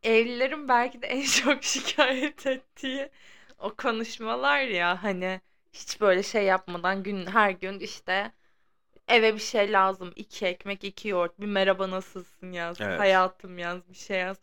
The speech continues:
Speaker 1: O konuşmaların bile o kadar değerli olduğunu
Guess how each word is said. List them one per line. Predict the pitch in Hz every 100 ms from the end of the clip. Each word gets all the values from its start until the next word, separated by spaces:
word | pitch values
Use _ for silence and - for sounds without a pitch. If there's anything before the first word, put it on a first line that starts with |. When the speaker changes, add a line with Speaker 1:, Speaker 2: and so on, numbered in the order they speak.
| _ - - _ -
Speaker 1:
O | 285
konuşmaların | - 359 320 - 339 339 359 339
bile | -
o | -
kadar | - 277 302 311 226
değerli | 220 226 233 247
olduğunu | 262 247 208 233 240 233 247